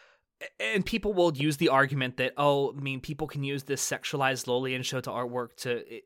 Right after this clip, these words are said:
it, it creates pedophiles. Like, no, it doesn't. Like, m-, pencils don't cause misspelled words. Cars don't cause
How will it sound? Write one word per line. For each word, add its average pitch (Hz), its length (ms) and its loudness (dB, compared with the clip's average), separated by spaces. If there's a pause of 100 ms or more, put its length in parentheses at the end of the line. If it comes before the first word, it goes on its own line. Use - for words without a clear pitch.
it, 131 140 -8 (120)
it 147 60 -10
creates 160 460 -4 (220)
pedophiles. 113 680 0
Like, 131 240 -4 (580)
no, 151 220 0
it 113 100 -6
doesn't. 117 420 -6
Like, 123 340 -8
m-, 160 180 -16 (420)
pencils 208 400 4
don't 185 240 4
cause 151 280 2
misspelled 139 480 0
words. 117 360 -4
Cars 151 360 4
don't 160 320 0
cause 139 360 2